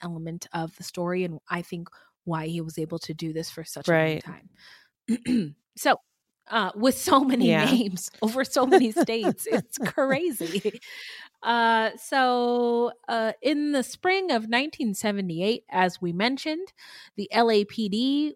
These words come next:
Speaker 1: was searching for the Hillside Strangler. As part of the investigation, all sex offenders registered in the greater Los Angeles area were reviewed, and the name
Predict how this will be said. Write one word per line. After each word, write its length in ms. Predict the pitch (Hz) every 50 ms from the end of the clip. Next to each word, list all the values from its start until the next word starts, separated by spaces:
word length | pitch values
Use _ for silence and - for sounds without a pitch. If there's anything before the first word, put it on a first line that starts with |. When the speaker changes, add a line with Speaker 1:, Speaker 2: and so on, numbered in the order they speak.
| _
Speaker 1:
was 400 | - 175 180 185 175 170 165 170
searching 440 | - - 247 262 - - 254 220 214
for 260 | - - 208 202 196
the 100 | 185 175
Hillside 600 | 170 175 208 208 208 196 - - 185 170 160 165
Strangler. 680 | - - - 185 185 202 208 208 214 226 240 262 302 - - - - - - - -
As 180 | 180 175 -
part 300 | - - - 233 247 247 -
of 140 | - 214 185
the 80 | 185 185
investigation, 800 | 180 175 170 175 - - - 180 185 185 202 - - 226 226 - - _ _ _ -
all 280 | 202 202 220 240 262
sex 320 | 254 - 220 190 - - -
offenders 520 | 185 - 196 180 185 185 190 190 - -
registered 520 | 160 160 165 185 180 - - 185 175 175 - -
in 160 | - 185 185
the 80 | 170
greater 260 | 160 - 160 160 160 165
Los 260 | 165 170 170 165 -
Angeles 320 | 180 170 165 165 160 - - _
area 340 | 202 214 240 240 233 240 247 - -
were 240 | 165 170 180 180
reviewed, 520 | 175 185 190 170 165 147 151 160 190 240 - _ - - - - - - - -
and 100 | 226 233
the 80 | 233
name 300 | 226 226 226 226 226 233